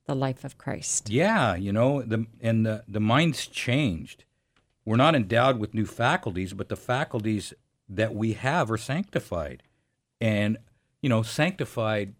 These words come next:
Speaker 2: just simply means to be set aside for a newer and better purpose.
Speaker 1: Mm-hmm.
Speaker 2: You know, it's kinda like a waking up of the conscience, if you will.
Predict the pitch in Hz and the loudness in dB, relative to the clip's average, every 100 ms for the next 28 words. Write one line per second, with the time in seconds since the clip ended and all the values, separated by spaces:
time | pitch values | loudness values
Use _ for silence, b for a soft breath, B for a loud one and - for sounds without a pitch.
0 | - 151 - 170 117 104 185 156 101 98 | -16 -8 -6 -4 -2 2 2 0 -2 -6
1 | - 131 120 120 131 131 143 - 110 104 | -2 0 0 0 0 0 -2 -2 0 2
2 | 120 135 147 90 80 104 131 - 135 208 | 4 4 2 0 -2 -2 -2 0 -2 0
3 | - 123 - - 170 143 139 143 _ - | -2 -4 -10 -2 0 2 -2 -4 _ -4
4 | 98 107 127 127 - - 139 139 120 104 | 0 2 2 0 -4 -2 2 2 0 0
5 | 113 135 143 120 127 110 95 - 110 123 | 2 4 4 4 2 0 -10 -4 0 0
6 | 160 156 - 147 151 147 143 160 190 | -2 -6 -6 -8 -6 -2 0 0 -2